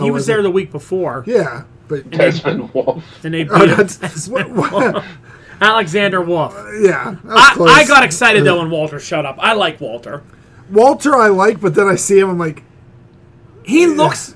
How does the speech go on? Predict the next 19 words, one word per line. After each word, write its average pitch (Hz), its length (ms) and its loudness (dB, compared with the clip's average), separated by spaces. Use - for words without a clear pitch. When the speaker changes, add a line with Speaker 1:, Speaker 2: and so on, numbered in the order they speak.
Speaker 2:
goofy, 294 360 -2
but 226 160 -4
he's 311 240 0
a 254 80 2
bad 170 380 0
dude. 131 100 -8
Speaker 1:
Oh, 240 180 2
yeah, 302 260 2
I 233 160 0
Speaker 2:
He's 339 200 4
a 208 60 6
Speaker 1:
agree. 180 120 2
Speaker 2:
different 226 360 -2
kind 185 260 -4
of 156 80 -4
wrestler, 151 420 -6
man. 131 280 -14
He 247 200 -4
is 139 140 -8